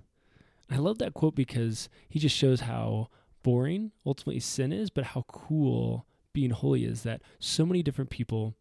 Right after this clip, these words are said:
have become saints who are very different. So the saints were different. So a couple examples here. You think of Saint Benedict, right?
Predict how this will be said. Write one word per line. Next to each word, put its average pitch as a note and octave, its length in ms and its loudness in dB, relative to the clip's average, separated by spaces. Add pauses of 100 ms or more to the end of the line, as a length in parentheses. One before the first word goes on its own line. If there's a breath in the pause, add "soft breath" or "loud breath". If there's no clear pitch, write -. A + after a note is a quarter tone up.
(500 soft breath)
have A#2+ 160 -2
become A2+ 340 -2
saints - 460 -6 (120)
who C3+ 140 4
are A#2+ 40 6
very A#2+ 260 2
different. A#2 360 -8
So C#3+ 100 0
the C#3 100 4
saints F3+ 440 -2 (560 soft breath)
were C3+ 220 8
different. A#2+ 320 -2
So C#3 320 0 (460)
a - 40 -20
couple C#3 220 2
examples A#2+ 420 -2
here. A2+ 120 -4
You A#2 60 0
think C3 200 0
of A#2+ 160 2
Saint A#2+ 300 0
Benedict, G2+ 360 -6
right? A2+ 320 -4